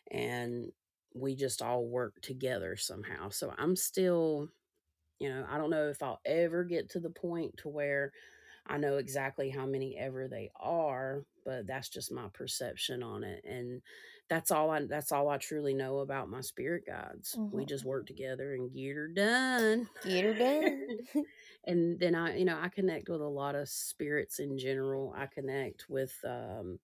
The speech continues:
Speaker 1: different types of, you know, spirits for different people and different reasons. Well, guys,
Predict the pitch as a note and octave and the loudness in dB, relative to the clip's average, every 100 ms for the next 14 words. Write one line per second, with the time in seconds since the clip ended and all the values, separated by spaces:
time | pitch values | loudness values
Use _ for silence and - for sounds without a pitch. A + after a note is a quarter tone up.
0 | - - _ - _ - C#3 D3 C#3 - | -16 -20 _ -20 _ 4 4 4 0 0
1 | C3 B2+ B2 - - - A2+ - C3+ B2 | -4 -2 -2 -4 -8 -6 -6 -2 -2 -2
2 | B2 B2 - _ _ - - - C3 B2 | -2 -4 -10 _ _ -8 -6 0 4 4
3 | - - C3 C3 B2 - - - A#2+ - | 2 -4 -4 -2 -2 -4 -8 -8 -8 -6
4 | A2+ - A#2+ - - F2+ D#2 - - - | -4 -4 -6 -8 -8 -8 -8 -10 -10 -12
5 | - _ _ _ - C#3 C#3+ G3+ C#3 B2+ | -14 _ _ _ -8 -2 0 0 -2 -8
6 | B2 F#3+ - - | -8 -4 -4 -4